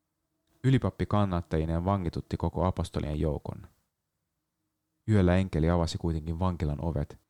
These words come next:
ja apostolit jatkoivat rohkeasti julistamista. Santherin nouti apostolit uudelleen eteensä.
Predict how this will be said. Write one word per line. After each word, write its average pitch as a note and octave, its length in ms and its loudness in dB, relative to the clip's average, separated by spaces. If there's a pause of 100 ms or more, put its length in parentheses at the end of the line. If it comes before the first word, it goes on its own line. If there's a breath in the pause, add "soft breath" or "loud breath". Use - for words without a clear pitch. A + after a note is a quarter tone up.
(360)
ja F#2+ 120 2
apostolit F#2 500 -2
jatkoivat D#2+ 460 -2
rohkeasti F#2+ 640 -2
julistamista. - 760 -8 (1300)
Santherin F#2+ 680 0 (220)
nouti G2+ 580 -2 (120)
apostolit E2+ 520 -2
uudelleen E2 520 -2
eteensä. - 520 -8